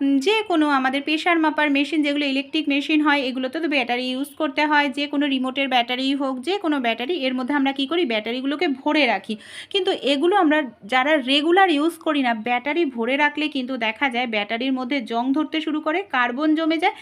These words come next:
এমনকি এই ছোট ছোট মেশিনগুলো আমাদের নষ্ট হয়ে যায়, যেটা আমাদের কি নতুন করে কিনতে গেলে অনেকটা টাকা খরচা করতে হয়। তাই যখনই এই ধরনের মেশিনগুলো আমরা ব্যবহার করব না,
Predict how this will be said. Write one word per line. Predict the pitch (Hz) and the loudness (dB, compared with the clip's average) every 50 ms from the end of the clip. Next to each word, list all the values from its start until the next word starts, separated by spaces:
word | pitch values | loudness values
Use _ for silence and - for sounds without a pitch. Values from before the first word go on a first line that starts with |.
| - - - - - | -16 -18 -14 -6 0
এমনকি | 349 359 359 381 370 349 349 359 | 0 2 2 2 2 2 2 2
এই | 359 330 311 | 2 0 0
ছোট | 311 - 339 320 370 | 0 -2 -2 -2 -2
ছোট | 370 370 392 381 | -2 -2 -2 0
মেশিনগুলো | 381 339 285 277 277 - 339 330 330 349 370 381 | 0 2 2 2 0 0 0 0 2 2 2 2
আমাদের | 370 370 392 359 | 2 2 2 2
নষ্ট | 277 240 240 262 262 - - 339 | 2 2 0 0 -2 -2 -2 0
হয়ে | 330 330 330 330 330 | 0 2 0 0 0
যায়, | 349 392 370 | 0 -2 -2
যেটা | 277 262 254 262 254 247 | -2 -4 -2 0 0 0
আমাদের | 240 240 254 254 277 269 - | 0 0 0 -2 -4 -6 -8
কি | - 277 | -8 -6
নতুন | 254 254 254 254 - 330 359 392 | -4 -4 -4 -4 -4 -4 -2 -2
করে | 403 381 349 | -2 -2 -2
কিনতে | 285 - 262 247 240 269 269 | -2 -2 -4 -4 -4 -4 -2
গেলে | 269 285 359 440 | 0 0 0 2
অনেকটা | 381 269 240 240 240 - 262 | 2 0 0 -2 -4 -6 -4
টাকা | 240 254 233 240 - 339 392 | -2 0 0 0 2 0 -2
খরচা | 403 - - 226 214 - - 233 226 | 0 0 0 0 0 0 -2 -2 -2
করতে | 226 220 214 214 - 220 | -2 -4 -6 -4 -4 -2
হয়। | 226 220 208 208 - - - - - - | 0 0 -2 -2 -4 -12 -18 -18 -10 -4
তাই | - 339 330 262 | 0 0 0 0
যখনই | 233 247 247 240 240 - - 359 359 311 294 302 330 - - | 0 0 0 0 0 0 0 2 4 4 4 4 2 0 0
এই | 226 247 269 302 320 | -2 -2 0 0 0
ধরনের | 302 311 311 294 269 262 262 262 294 302 | 0 0 0 0 0 0 0 2 2 2
মেশিনগুলো | 277 240 226 233 - 320 311 320 311 330 330 330 | 2 0 0 -2 -2 0 0 2 2 2 2 2
আমরা | 330 339 320 | 2 2 0
ব্যবহার | 277 247 220 214 220 240 294 302 359 370 359 | 0 0 0 0 -2 -2 -2 0 0 0 0
করব | 359 294 254 226 214 214 220 | 0 0 -2 -2 -2 -2 -2
না, | 220 247 | -2 -2